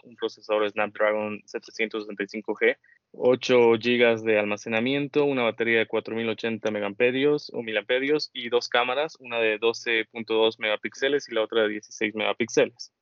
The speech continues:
El segundo celula-, celular que anunció es el Google Pixel cuatro A,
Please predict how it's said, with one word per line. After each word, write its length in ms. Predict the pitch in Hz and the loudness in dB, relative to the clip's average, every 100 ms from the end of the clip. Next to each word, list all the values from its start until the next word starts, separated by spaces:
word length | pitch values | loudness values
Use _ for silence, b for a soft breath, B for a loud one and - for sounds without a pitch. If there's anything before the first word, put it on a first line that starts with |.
| - | -10
El 260 | 135 120 117 | -2 0 0
segundo 300 | 127 131 123 | 2 2 2
celula-, 480 | 127 120 117 117 - | 2 4 4 2 -2
celular 360 | - 120 117 117 | -6 0 2 2
que 120 | 120 | -2
anunció 420 | 117 113 - 139 | -4 -6 -2 -2
es 80 | 127 | 0
el 100 | 113 | -4
Google 240 | 117 113 - | -2 -4 -4
Pixel 500 | 113 110 - 113 104 | -12 -12 -6 -4 -4
cuatro 460 | - 113 107 110 104 | 2 2 2 2 2
A, 220 | 131 | 2